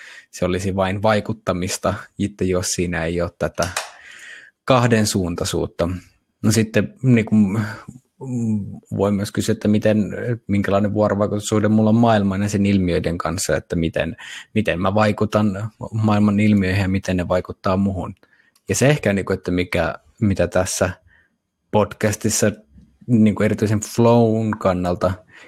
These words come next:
kiinnostavaa on sen, että miten vuorovaikuttaa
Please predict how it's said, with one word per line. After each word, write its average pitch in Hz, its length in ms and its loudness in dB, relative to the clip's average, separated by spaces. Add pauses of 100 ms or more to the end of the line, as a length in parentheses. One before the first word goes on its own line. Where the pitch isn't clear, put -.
(100)
kiinnostavaa 98 680 0
on 90 120 -4
sen, 87 280 -2
että 85 220 -4
miten 85 560 -2 (640)
vuorovaikuttaa 90 1200 0